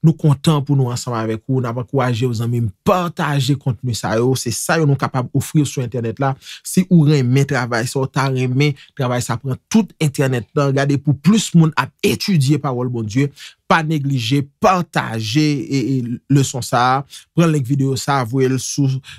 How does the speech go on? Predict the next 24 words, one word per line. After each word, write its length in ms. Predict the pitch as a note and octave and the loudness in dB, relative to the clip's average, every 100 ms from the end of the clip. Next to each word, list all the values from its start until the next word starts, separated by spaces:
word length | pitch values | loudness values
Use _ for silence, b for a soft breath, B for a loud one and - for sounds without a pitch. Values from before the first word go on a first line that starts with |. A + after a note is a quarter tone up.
| B | B
sou, 460 | - D3 C#3+ C#3 E3+ | -2 2 2 0 0
nan 160 | C#3 | 0
tout 160 | - C3 | 0 0
gwoup 240 | A2+ - | -2 -2
WhatsApp 400 | B2 - - - | -4 -2 -4 0
yo, 100 | D3 B2+ | 2 2
voye 160 | C3+ B2+ | 2 0
l 80 | |
sou 140 | - C#3 | -4 -6
Facebook, 500 | D#3 C3 C#3 D3 C#3+ | -6 -2 2 2 2
mete 300 | C3+ C3+ C#3 | 0 2 0
l 60 | - | -2
sou 160 | C#3+ | -8
stati 640 | - - E3 - - - G#3 b b b D3+ | -8 -6 -6 -6 -10 -4 -4 b b b -2
e 80 | C#3+ C3 B2+ B2 | 0 0 -2 0
WhatsApp 480 | C3+ - A#2+ G#2+ C3 | -2 -2 -4 -2 -2
ou 80 | |
pou 140 | C3 G#2 D3 | -2 -2 0
plis 160 | C#3 - | 0 2
moun 220 | C3+ C3 - | 2 2 0
kapab 560 | A2 B2+ A#2+ A#2+ B2+ - B B _ | -2 2 2 2 -4 -4 B B _
vin 320 | G#2+ D3+ B2+ | 4 4 2
jwenn 540 | G#2 F#2 F#2 D#3+ B2+ F#2 | -2 -6 2 2 2 -8
nou. 160 | E2+ | -16